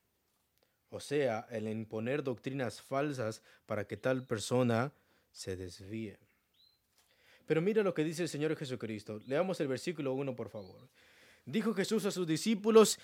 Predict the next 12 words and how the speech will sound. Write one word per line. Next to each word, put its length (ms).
"Imposible 920
es 360
que 140
no 220
vengan", 540
¿cómo 280
dice? 360
"Tropiezos, 1080
mas 560
ay 460
de 160
aquel 720